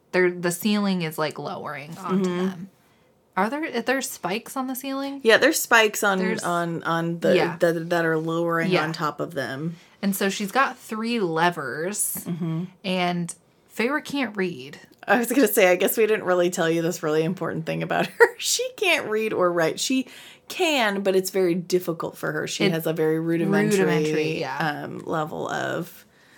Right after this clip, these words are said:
Speaker 1: She essentially, like, knows her letters, and that's it.
Speaker 2: Right. And she's so stressed out, like, even though she kinda starts to read it, it's like she, this scene took way too long for me.
Speaker 1: Way too long.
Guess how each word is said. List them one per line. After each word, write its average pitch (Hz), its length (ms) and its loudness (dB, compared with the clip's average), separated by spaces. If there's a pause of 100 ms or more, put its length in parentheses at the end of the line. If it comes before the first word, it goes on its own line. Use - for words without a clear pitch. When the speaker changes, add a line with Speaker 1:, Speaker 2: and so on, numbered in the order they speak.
(280)
Speaker 1:
She - 400 -4
essentially, 240 540 0
like, 190 200 2
knows 170 240 0
her 165 100 -2
letters, 175 480 0
and 165 120 -4
that's 131 240 -8
it. 107 180 -10
Speaker 2:
Right. 95 180 -6
And 220 120 0
she's 294 200 4
so 285 160 4
stressed 208 540 0
out, 190 200 2
like, 165 200 0
even 190 280 -2
though 185 120 0
she 175 240 -2
kinda 165 260 -6
starts 151 420 -4
to 185 120 -8
read 180 240 2
it, 185 160 2
it's 165 120 -4
like - 140 -6
she, - 180 -8 (300)
this 294 140 0
scene 262 180 2
took 180 280 0
way 151 140 2
too 135 160 -4
long 82 260 -6
for - 160 -14
me. 165 340 -10
Speaker 1:
Way 190 280 6
too 185 160 -4
long. - 260 -8